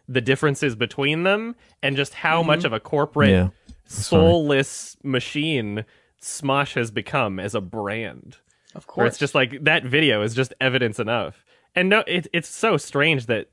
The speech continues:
Speaker 1: that Ian can post that and not realize what he's
Speaker 3: What he's doing.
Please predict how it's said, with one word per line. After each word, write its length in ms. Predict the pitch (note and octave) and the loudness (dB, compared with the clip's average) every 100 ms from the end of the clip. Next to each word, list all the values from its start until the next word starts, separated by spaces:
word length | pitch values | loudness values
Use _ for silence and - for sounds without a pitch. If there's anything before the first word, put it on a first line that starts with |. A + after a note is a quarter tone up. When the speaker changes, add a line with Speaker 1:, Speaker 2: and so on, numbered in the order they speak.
| B2 | -6
Speaker 1:
that 260 | A#2 A2 - _ _ _ _ | -4 -4 -6 _ _ _ _
Ian 200 | C3+ C3 | -2 -2
can 160 | B2 A#2+ | -2 -4
post 280 | C3 B2+ - | -2 -2 0
that 160 | G2+ | -2
and 120 | G2 G#2+ | -2 -2
not 260 | G#2+ A2 - | -2 -4 -8
realize 840 | - A2+ A#2 A2 G2+ G2+ A2+ - - _ _ | -10 -4 -2 0 0 -2 -4 -12 -16 _ _
what 280 | A#2 A2+ A2 | -4 -2 -2
he's 140 | C3+ - | -2 0
Speaker 3:
What 80 | F2+ | 0
he's 100 | E2+ | 2
doing. 300 | F3 G3 | 4 4